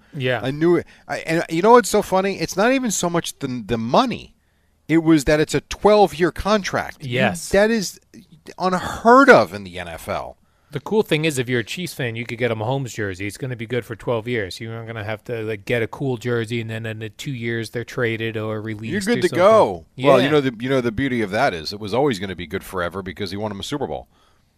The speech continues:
Speaker 1: That's true. Right.
Speaker 2: So,
Speaker 1: It could always
Speaker 2: I mean,
Speaker 1: be a Mahomes throwback.
Speaker 2: I mean, you could, you could still go out and buy a Joe Namath jersey today.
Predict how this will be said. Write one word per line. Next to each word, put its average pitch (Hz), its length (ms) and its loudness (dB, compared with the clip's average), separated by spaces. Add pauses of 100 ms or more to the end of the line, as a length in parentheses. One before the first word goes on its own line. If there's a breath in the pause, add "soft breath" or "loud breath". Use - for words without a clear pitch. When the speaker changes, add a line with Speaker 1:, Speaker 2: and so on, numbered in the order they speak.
(380)
Speaker 1:
That's 101 200 -12
true. 110 360 -10 (100)
Right. 117 160 -4
Speaker 2:
So, 113 140 2
Speaker 1:
It - 20 4
could 101 80 2
always 113 180 -2
Speaker 2:
I - 40 -4
mean, 123 80 -2
Speaker 1:
be 113 60 -2
a 107 40 -4
Mahomes 107 340 -6
throwback. 104 540 -6 (260)
Speaker 2:
I - 60 -16
mean, 131 140 -4
you 147 100 -2
could, 127 280 -10
you 170 60 -4
could - 140 -10
still 143 140 -2
go 139 120 6
out 135 60 2
and 104 100 -10
buy 120 140 4
a 98 80 0
Joe 120 160 0
Namath 110 340 0
jersey 80 320 -8
today. 73 340 -12